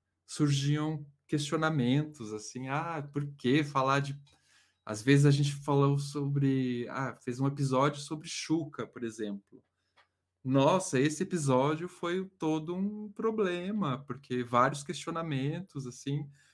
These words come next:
sobre o... qual a importância de se falar sobre isso, e a gente não, é super importante falar sobre, até porque isso tem relação com saúde, né? Então,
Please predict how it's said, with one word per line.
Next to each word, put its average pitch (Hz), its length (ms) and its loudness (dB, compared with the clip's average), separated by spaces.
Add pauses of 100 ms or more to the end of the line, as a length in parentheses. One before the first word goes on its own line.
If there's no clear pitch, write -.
(140)
sobre 151 500 2
o... 131 180 -2 (1040)
qual 214 400 4
a 196 60 4
importância 196 720 0
de 143 80 -6
se 143 80 -10
falar 127 280 -2
sobre 127 300 -8
isso, 107 500 -8
e 104 200 -8
a 107 40 -6
gente 113 400 -12
não, 143 500 -4 (140)
é 101 120 -8
super 143 360 -2
importante 127 540 -4
falar 113 220 -2
sobre, 120 260 -10 (340)
até 135 180 2
porque 143 220 2
isso 131 200 4
tem 139 120 4
relação 127 380 0
com 123 80 -12
saúde, 107 640 -4 (380)
né? 120 280 -8
Então, 127 540 -6